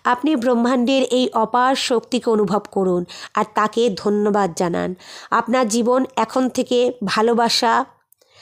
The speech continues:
আপনার জীবনে এখন থেকে ভালোবাসা, দয়া, সম্মান আর আত্মবিশ্বাস রাখুন। মহাবিশ্ব আপনাকে জানাচ্ছেন যে আপনি এতদিন ধরে যেটার জন্য অপেক্ষা করেছিলেন, তা এখন আপনি পেতে চলেছেন। আপনার কোনো পরিশ্রম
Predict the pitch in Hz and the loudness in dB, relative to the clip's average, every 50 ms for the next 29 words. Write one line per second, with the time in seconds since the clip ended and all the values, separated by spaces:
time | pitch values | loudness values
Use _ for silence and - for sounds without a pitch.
0 | - - - - - 226 - 240 302 330 240 220 269 240 294 302 311 277 240 220 | -20 -20 -20 -4 -2 -2 0 2 2 2 2 2 2 2 2 4 4 2 2 2
1 | - 269 262 226 - 262 - 294 269 196 - - 214 226 240 226 240 233 226 - | 0 0 0 0 -2 0 0 0 0 0 0 0 2 2 4 4 2 2 2 2
2 | - 247 240 247 226 185 240 233 233 233 233 233 226 226 226 233 233 - - - | 2 2 2 2 2 2 2 2 2 4 4 2 2 4 2 2 0 -2 -2 0
3 | 240 240 226 220 226 233 233 240 226 214 214 214 202 196 196 - - 214 208 196 | 2 2 2 2 2 2 2 2 2 2 2 2 2 0 -2 -2 -2 0 0 0
4 | - - - 202 185 - - 104 90 - - - 95 98 - - - - - - | -2 -2 -2 -2 -2 -2 -2 -2 -2 -2 -4 -6 -8 -8 -8 -12 -18 -18 -16 -16
5 | - - - 220 254 262 285 311 359 359 - - 339 302 285 294 254 262 254 269 | -14 -6 -2 0 2 2 4 4 2 2 2 2 2 2 0 2 0 0 0 0
6 | 277 226 220 208 208 220 240 247 - - 269 254 240 226 208 196 214 208 226 247 | 0 2 2 2 2 2 0 0 0 0 0 2 2 0 0 0 2 2 0 0
7 | - - - - - - 233 226 226 - 233 254 254 233 220 202 233 226 240 254 | -2 -8 -14 -18 -6 -2 -2 -2 0 0 0 2 2 2 2 2 2 2 2 2
8 | 240 240 233 240 240 240 240 254 214 226 233 220 - 269 294 240 208 311 277 277 | 2 2 0 0 2 2 2 2 2 2 0 2 2 2 0 0 0 0 2 2
9 | 302 254 240 - 240 - 269 269 269 - 233 214 220 214 - 233 214 220 240 254 | 2 2 0 0 -2 0 -2 -2 0 0 0 0 0 0 0 0 2 2 0 0
10 | 262 - - 214 196 202 208 214 208 - 226 226 208 208 - 214 262 285 277 220 | -2 -2 -2 0 2 2 2 0 0 0 0 0 0 -2 -2 -2 -2 -2 0 -2
11 | 180 - 190 185 - 190 180 196 190 - - 185 180 190 - - - - - - | -2 -2 -2 -2 0 -2 -2 -2 -2 -2 -2 -2 -2 -2 -6 -10 -18 -20 -20 -18
12 | - - 226 220 220 - 233 233 233 233 240 240 - - - - _ - 294 302 | -4 -2 -2 -2 0 0 0 2 2 2 0 0 -4 -10 -18 -8 _ 0 2 2
13 | 339 - - - 269 262 269 262 - - - 294 269 220 190 180 | 2 0 2 2 2 2 2 0 -2 0 0 2 2 2 0 -4